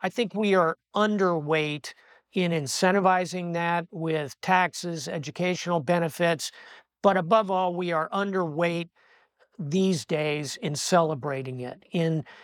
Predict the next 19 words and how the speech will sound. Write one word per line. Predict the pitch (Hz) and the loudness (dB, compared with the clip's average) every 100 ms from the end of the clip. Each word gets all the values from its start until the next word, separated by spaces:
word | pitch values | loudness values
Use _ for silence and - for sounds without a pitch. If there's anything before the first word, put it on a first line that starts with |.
| - | -4
uh, | 202 | 0
particularly | 226 220 247 247 240 220 196 | 2 2 2 4 4 4 2
the | 175 | 2
non-military. | 170 180 170 170 190 175 165 170 165 | 2 2 2 0 2 2 0 -4 -2
We, | 185 202 | -2 -2
we | 196 208 190 190 | 0 -2 -4 -4
do | 226 220 | 2 4
a | 196 | 4
reasonably | 175 175 214 185 196 180 170 | 2 -2 -2 -2 0 2 2
good | 175 143 | 2 2
job | 156 170 165 | 2 2 0
these | 165 156 | -6 -8
days | - 170 165 - | -4 -2 -2 -4
with | 156 143 | -6 -4
"Thank | 185 175 - | 0 0 0
you | |
for | 156 180 | -2 0
your | 160 151 143 | 0 0 -2
service." | - 170 170 165 160 | 2 2 2 2 -2